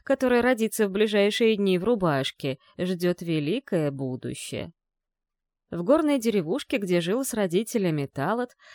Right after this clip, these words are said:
великого будущего даже с верхушки самого высокого дерева никто бы не увидел, и мать отправила его в город к своему дальнему родственнику, ювелирных дел мастеру Сафару,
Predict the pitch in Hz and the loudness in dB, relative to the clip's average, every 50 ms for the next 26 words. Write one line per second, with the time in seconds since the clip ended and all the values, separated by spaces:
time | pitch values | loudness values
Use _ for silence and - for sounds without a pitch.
0 | - - - 220 247 254 330 339 - 349 311 311 262 247 285 233 269 269 - - | -20 -6 -2 0 2 2 0 0 0 0 0 2 0 0 -2 -2 -4 -4 -2 -2
1 | 269 254 233 247 247 254 233 254 240 - 220 226 226 - 226 254 - - 220 226 | -2 0 2 2 2 2 2 0 0 0 -2 -2 0 -2 -2 -2 -2 -2 -2 0
2 | - 240 226 220 214 214 202 208 196 190 208 - 226 208 208 - 202 190 196 180 | 0 0 0 2 2 2 2 2 2 0 0 0 -2 -2 -2 -2 -2 -2 -2 -2
3 | 180 247 320 339 302 247 190 175 170 165 160 151 - - - 143 139 123 147 147 | 0 -2 0 0 0 0 0 0 0 0 0 -2 -4 -4 -4 -4 -2 -2 -2 -2
4 | 151 147 147 143 139 135 143 147 143 139 - 147 143 147 _ - - - - - | -2 -2 -2 -2 -4 -4 -4 -4 -4 -4 -4 -4 -6 -6 _ -16 -20 -20 -8 -2
5 | - 202 185 180 196 247 311 - - 269 262 - - 220 233 269 285 262 269 247 | 2 2 2 2 2 0 0 0 -2 -2 -2 -2 -2 0 0 2 2 2 2 0
6 | 233 214 190 190 156 151 143 135 131 120 123 151 202 240 277 262 - - - - | 0 0 0 0 0 -2 -2 -2 -6 -6 -4 -2 -2 0 -2 -4 -8 -12 -12 -6
7 | - 220 214 208 202 190 160 170 180 220 247 247 226 208 190 175 160 151 135 120 | -2 0 2 2 0 0 0 0 0 2 0 0 0 0 0 0 0 0 -2 -4
8 | 117 - - - - 127 127 123 123 - - - - - _ _ _ _ _ _ | -6 -8 -10 -12 -10 -8 -8 -8 -8 -10 -12 -14 -14 -16 _ _ _ _ _ _
9 | _ _ - 233 226 233 214 202 208 196 233 277 294 277 269 254 233 190 160 170 | _ _ -2 2 2 4 4 6 4 4 4 2 0 0 -2 -2 -2 -2 0 0
10 | 220 233 220 185 160 151 156 185 - - - 180 - 151 - - - 131 - - | 2 2 2 2 2 0 0 -2 -2 -4 -4 -4 -4 -4 -4 -4 -6 -8 -6 -6
11 | - 135 127 120 127 135 | -4 -4 -4 -4 -6 -8